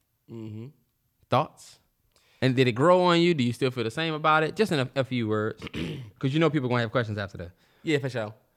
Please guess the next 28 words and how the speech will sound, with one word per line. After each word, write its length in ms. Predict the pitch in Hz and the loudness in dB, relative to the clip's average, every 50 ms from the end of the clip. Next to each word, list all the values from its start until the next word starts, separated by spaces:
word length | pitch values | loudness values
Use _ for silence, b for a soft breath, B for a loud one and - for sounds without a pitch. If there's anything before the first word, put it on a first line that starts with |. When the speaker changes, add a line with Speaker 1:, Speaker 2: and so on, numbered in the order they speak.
| _ _ _ _ _ - | _ _ _ _ _ 2
Speaker 1:
Um, 600 | 165 185 202 196 196 190 185 180 175 170 165 170 - _ - | 4 6 6 6 6 6 6 4 4 2 0 -4 -10 _ -6
I 100 | 185 208 | -4 -4
thought 240 | 220 - 220 190 170 | 0 2 0 0 2
Punk 240 | - 196 190 190 180 | 2 0 0 0 0
was 100 | 175 160 | -4 -2
definitely 300 | 127 151 160 156 165 156 | 0 0 0 0 0 -2
an 80 | 147 135 | -2 -2
acquired 400 | - - 151 143 143 139 127 - | -4 -2 0 2 2 0 0 -4
taste. 240 | - 143 139 127 | -6 -6 -6 -6
If 80 | 127 113 | -8 -8
you 80 | 135 143 | -8 -8
was 100 | 135 123 | -8 -6
a 40 | 120 | -6
Young 240 | 117 131 135 139 131 | -4 -2 -2 -4 -4
Thug, 200 | 131 143 139 - | -4 -6 -6 -4
if 120 | - 131 117 | -6 -6 -4
you're 120 | 151 151 | -2 -2
a 40 | 139 | -2
Young 200 | 131 147 151 151 | 0 -2 -2 -2
Thug 280 | 135 160 156 151 143 - | -2 -2 -4 -4 -4 -4
fan 240 | 156 156 156 151 147 | -4 -2 -2 -2 -4
and 80 | 131 | -6
you 80 | 135 147 | -6 -6
like 200 | 143 143 135 127 | -4 -4 -4 -4
a 60 | 131 | -8
specific 480 | 123 - 120 - - 151 147 147 127 127 | -10 -12 -14 -14 -10 -10 -10 -10 -10 -8
Young 160 | 139 139 135 | -8 -8 -8
Thug, 460 | 127 - 143 143 143 143 143 143 139 | -8 -6 -4 -4 -2 -2 -4 -6 -8